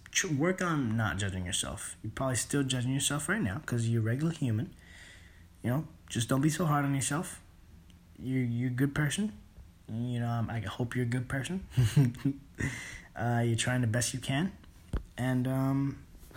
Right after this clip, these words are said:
you know, strive to get better every day. I wish I could leave you on a funny note, but, um, I don't even remember what I was talking about. <laughs> Nah, I remember. Just, I'm getting sleepy.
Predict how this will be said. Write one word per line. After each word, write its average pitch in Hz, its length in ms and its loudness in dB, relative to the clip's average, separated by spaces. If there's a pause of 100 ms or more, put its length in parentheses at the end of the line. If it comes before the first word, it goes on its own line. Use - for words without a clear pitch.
(120)
you 147 60 2
know, 143 140 2 (960)
strive 143 340 2
to 147 80 4
get 156 160 6
better 156 220 6
every 170 160 4
day. 190 180 4 (1400)
I 131 100 4
wish 156 220 6
I 160 80 8
could 151 80 4
leave 147 180 8
you 151 120 6
on 139 100 6
a 117 40 4
funny 180 280 4
note, 131 340 2
but, 117 220 4
um, 113 400 4 (280)
I 135 120 0
don't 170 140 4
even 127 220 4
remember 110 340 4
what 147 80 2
I - 20 2
was 165 100 -2
talking 120 300 0
about. 113 200 4
<laughs> - 60 2
Nah, 135 160 10
I 113 120 4
remember. 110 500 2
Just, 110 240 -4
I'm 135 140 -4
getting - 200 -4
sleepy. - 540 -2